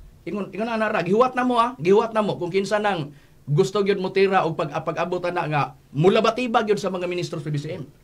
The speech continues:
Kay atong tan-awon. Ah, i-record ninyo ang among istorya nga pagkuana na sa mga katarungan, kay i-record po namo yung samas na hitabo sa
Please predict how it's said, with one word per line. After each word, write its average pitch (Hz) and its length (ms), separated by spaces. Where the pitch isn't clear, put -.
Kay 139 320
atong 170 320
tan-awon. 190 520
Ah, 98 240
i-record 277 480
ninyo 285 240
ang 226 160
among 247 240
istorya 247 560
nga - 320
pagkuana 208 320
na 220 160
sa 202 80
mga 190 240
katarungan, 202 480
kay 156 160
i-record 175 320
po 165 80
namo 156 240
yung 131 80
samas 165 320
na 165 80
hitabo 160 320
sa 139 240